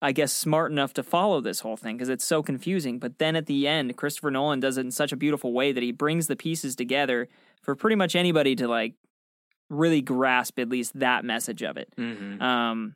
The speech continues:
Speaker 1: and then you can, you know, you can take your own time to rewatch it and figure out exactly what everything's about. But, um, yeah, I,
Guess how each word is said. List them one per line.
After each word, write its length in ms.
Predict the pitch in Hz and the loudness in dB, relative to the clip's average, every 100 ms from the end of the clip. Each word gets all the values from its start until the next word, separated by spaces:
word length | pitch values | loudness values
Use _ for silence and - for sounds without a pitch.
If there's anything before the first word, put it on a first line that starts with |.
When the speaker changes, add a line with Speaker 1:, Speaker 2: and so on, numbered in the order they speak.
| _ _ _ _ | _ _ _ _
Speaker 1:
and 120 | 147 | 2
then 100 | 160 160 | 4 4
you 100 | 175 | 4
can, 240 | 151 139 | 2 0
you 100 | 147 | 0
know, 80 | 123 | 0
you 180 | 131 160 | 0 -2
can 120 | 135 | -2
take 200 | 139 127 | -2 -2
your 120 | 123 | -2
own 100 | 123 | -2
time 240 | 123 123 | -2 -2
to 60 | 113 | -2
rewatch 480 | 117 120 117 113 120 | -2 0 0 -2 -2
it 100 | 104 | -6
and 100 | - | -6
figure 260 | 139 127 | -2 0
out 160 | 120 113 | 2 0
exactly 400 | 120 127 117 113 | 0 -2 -2 -2
what 140 | 117 | -2
everything's 360 | 117 117 113 117 | -2 -4 -8 -6
about. 360 | 120 175 127 - | -2 0 0 -2
But, 200 | 110 - _ _ _ _ _ | -6 -8 _ _ _ _ _
um, 460 | 127 123 117 113 113 _ _ _ _ _ - | 0 0 0 -2 -8 _ _ _ _ _ -4
yeah, 220 | 139 127 | 0 2
I, 300 | 113 110 135 | 0 0 -2